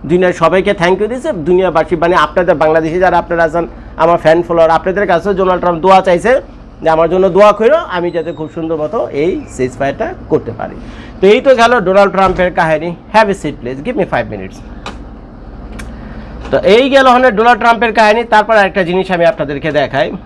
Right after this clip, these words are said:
আরেকটা জিনিস আমি আপনাদেরকে দেখাই, সেটা হলো এখন অনেক মুখ পোড়া, বুঝছেন, পোড়া কপাইলারা বলবে যে, "ভাই, এই যুদ্ধ বিরোধী, ঘোড়ার ডিমের যুদ্ধ বিরোধী, এই যুদ্ধ বিরোধী তো ইরান মারে না, ইসরায়েল মারে না।" কে বলছে আপনার মেয়ে ফালতু কথা?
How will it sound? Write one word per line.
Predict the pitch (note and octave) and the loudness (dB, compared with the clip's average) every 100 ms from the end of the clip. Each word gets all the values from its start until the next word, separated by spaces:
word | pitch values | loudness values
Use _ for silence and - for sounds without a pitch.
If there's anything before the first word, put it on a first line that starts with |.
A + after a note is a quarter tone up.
| - | -2
আরেকটা | F3 F3+ | 0 0
জিনিস | E3 D#3+ | -2 -2
আমি | D#3 C#3+ | -2 -2
আপনাদেরকে | C#3 C3+ C3+ D3+ | -2 -4 -4 -4
দেখাই, | C#3+ C3+ D#3 G3+ | -4 -2 -2 -2
সেটা | - F#3 | -2 0
হলো | F3+ | 2
এখন | F3 F3 F3 D#3+ - - - - - - - - - | 2 4 2 2 -4 -18 -20 -20 -20 -20 -20 -20 -2
অনেক | F#3+ F#3 F3+ - - - - - - - - | 2 4 2 0 -20 -20 -20 -20 -20 -18 -6
মুখ | D3 F#3+ F#3+ | -2 -2 2
পোড়া, | F#3+ F3 | 4 4
বুঝছেন, | E3+ F#3+ F3 C#3 | 2 0 0 0
পোড়া | C#3 G3+ F#3 | -2 -2 0
কপাইলারা | F#3 F3 E3+ F3 F3 | 0 0 2 2 2
বলবে | F3 E3 D#3 | 0 0 0
যে, | E3 | 0
"ভাই, | D3+ E3 D#3+ | 0 2 0
এই | D#3+ D#3+ | 0 -2
যুদ্ধ | D3+ D3 | -2 -2
বিরোধী, | D#3+ D#3 D#3 D3+ | -2 -2 -2 0
ঘোড়ার | D3+ D3+ | 2 2
ডিমের | D#3 D#3+ C#3+ | 2 -2 -2
যুদ্ধ | C#3+ | -4
বিরোধী, | D3+ D3+ D3 | -2 -2 -2
এই | D3+ | -2
যুদ্ধ | D#3+ D#3 | -2 -2
বিরোধী | D3+ D#3 D#3 | -2 -2 -2
তো | |
ইরান | D#3+ E3+ D#3 | 0 2 2
মারে | D3 D3 | 2 2
না, | D3+ | 2
ইসরায়েল | D3+ C3+ D3 | 0 0 -2
মারে | C#3+ D#3 | 0 0
না।" | |
কে | G3+ D#4+ | 0 0
বলছে | G#3 C3+ | 0 0
আপনার | C3+ C3+ B2 | -4 -4 -4
মেয়ে | B2+ | -4
ফালতু | B2+ C3 B2 | -4 -4 -4
কথা? | B2 B2 | -6 -6